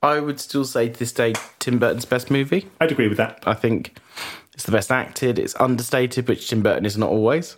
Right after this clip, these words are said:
Speaker 1: <laughs> Let's be honest.
Speaker 2: That's very true. That is very true.
Speaker 1: <laughs> Um,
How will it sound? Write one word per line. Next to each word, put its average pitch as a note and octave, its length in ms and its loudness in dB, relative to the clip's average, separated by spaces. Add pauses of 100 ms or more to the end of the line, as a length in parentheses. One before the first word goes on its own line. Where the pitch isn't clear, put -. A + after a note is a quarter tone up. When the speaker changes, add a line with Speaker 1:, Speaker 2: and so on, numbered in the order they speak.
(360)
Speaker 1:
<laughs> - 340 -20 (240)
Let's A#2+ 200 -2
be - 160 0
honest. - 560 0 (100)
Speaker 2:
That's F3 140 2
very G#2 160 4
true. C#3+ 240 6
That D#3 320 4
is E3+ 120 4
very G3 220 4
true. A3+ 320 2 (160)
Speaker 1:
<laughs> B2+ 160 -4
Um, A#2+ 600 2